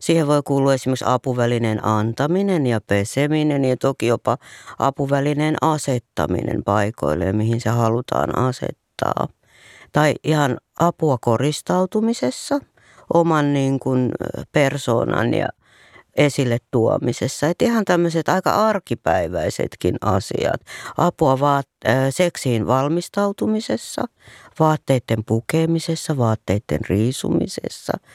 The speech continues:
Kaikki tämmöisiä asioita esimerkiksi. Ja sit aktiivinen on vähän enemmän semmoista iholle menevää, että,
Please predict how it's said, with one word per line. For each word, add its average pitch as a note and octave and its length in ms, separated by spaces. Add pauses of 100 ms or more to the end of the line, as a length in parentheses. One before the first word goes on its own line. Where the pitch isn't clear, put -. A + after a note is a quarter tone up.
(760)
Kaikki F#3 360
tämmöisiä A#2 600
asioita F#2+ 540
esimerkiksi. - 1120 (600)
Ja C#3 100
sit C#3 220
aktiivinen B2 640
on A#2 80
vähän A#2 260
enemmän A#2+ 440
semmoista B2 400
iholle A#2+ 340
menevää, G#2 640
että, - 300